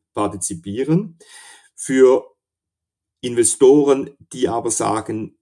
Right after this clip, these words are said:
ich möchte zusätzlich eine Risikokontrolle haben, das heißt, ich möchte zusätzlich davon profitieren, von der Reduktion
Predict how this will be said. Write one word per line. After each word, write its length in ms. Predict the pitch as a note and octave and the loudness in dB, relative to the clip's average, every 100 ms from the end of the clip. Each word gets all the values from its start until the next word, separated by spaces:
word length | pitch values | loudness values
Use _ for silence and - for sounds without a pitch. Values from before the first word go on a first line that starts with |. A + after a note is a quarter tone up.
| _ | _
ich 240 | - G#2+ - | -18 -16 -10
möchte 480 | B2 B2+ - A2+ - | -6 -6 -6 -12 -4
zusätzlich 1000 | - C#3+ D#3 C#3 B2 - - A#2+ - | -4 0 2 2 0 -2 -4 -8 -12
eine 300 | G#2+ A2 A2 | -10 -8 -8
Risikokontrolle 1000 | A#2 - D#3+ - - C3+ - B2+ B2+ - | -8 -8 -8 -8 -8 -10 -6 -2 -2 -4
haben, 380 | - B2 - D3+ | -6 -8 -8 -10
das 220 | A2+ - | -8 -8
heißt, 340 | A2 A2 A2 F#2 | -8 -8 -8 -12
ich 140 | F#2+ | -12
möchte 500 | A2+ A2 - A2 G2 _ _ _ - | -10 -10 -6 -4 -4 _ _ _ -8
zusätzlich 840 | C3+ C3+ - B2+ B2 - G#2+ - _ | -4 0 0 0 0 -4 -6 -16 _
davon 480 | A2+ G#2+ A#2+ A2 G#2 | -8 -4 -4 -4 -6
profitieren, 880 | - G#2 A2 G2 - A#2 B2+ B2 A#2 | -2 -2 -4 -14 -16 -8 -6 -6 -6
von 160 | G#2+ G2+ | -6 -6
der 100 | G2+ | -6
Reduktion 840 | G2 G2 - - G#2+ G#2+ G#2+ G2 | -6 -6 -6 -2 0 0 -2 -10